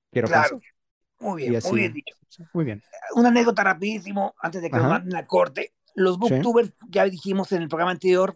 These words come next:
Speaker 2: tuvieron una
Speaker 1: Ujú.
Speaker 2: importancia en la fil, no solamente
Speaker 1: Ujú.
Speaker 2: porque, eh, atrajeron muchos lectores y,
Speaker 1: Ujú.
Speaker 2: e hicieron muchas actividades.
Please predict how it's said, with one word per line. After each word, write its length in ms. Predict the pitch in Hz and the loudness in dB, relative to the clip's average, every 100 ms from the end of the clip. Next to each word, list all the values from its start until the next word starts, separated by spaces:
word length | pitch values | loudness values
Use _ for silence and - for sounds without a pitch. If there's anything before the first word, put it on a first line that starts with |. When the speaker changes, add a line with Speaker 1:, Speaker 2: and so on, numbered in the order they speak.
| _ | _
Speaker 2:
tuvieron 260 | 175 180 | 0 2
una 100 | 180 185 | 0 -2
Speaker 1:
Ujú. 340 | 139 170 196 | 0 0 0
Speaker 2:
importancia 380 | 170 165 - 165 | -2 -4 -6 -6
en 140 | 156 151 | -6 -10
la 120 | 147 | -14
fil, 420 | - 214 214 214 _ | -14 -14 -12 -14 _
no 120 | 185 | -14
solamente 520 | 160 175 175 175 139 135 | -6 -2 0 0 0 -2
Speaker 1:
Ujú. 0 | |
Speaker 2:
porque, 440 | 139 190 160 139 _ _ _ | 0 -2 -4 -6 _ _ _
eh, 1000 | 139 139 139 135 135 135 143 147 143 143 - _ _ _ - | 2 4 4 4 2 2 0 0 -2 -6 -12 _ _ _ -8
atrajeron 440 | - 143 123 196 190 | -4 -2 2 4 4
muchos 400 | 180 170 160 - | 2 -2 -6 -4
lectores 720 | 147 - 170 170 165 139 - - _ _ | -6 0 2 2 2 -6 -14 -20 _ _
y, 320 | - 143 151 | -2 2 2
Speaker 1:
Ujú. 160 | 165 208 | 0 0
Speaker 2:
e 120 | 185 | 2
hicieron 460 | 180 147 226 214 185 | 2 0 0 2 0
muchas 220 | 196 185 | -6 -10
actividades. 640 | 170 170 175 - 226 - | -12 -8 -4 0 -2 -4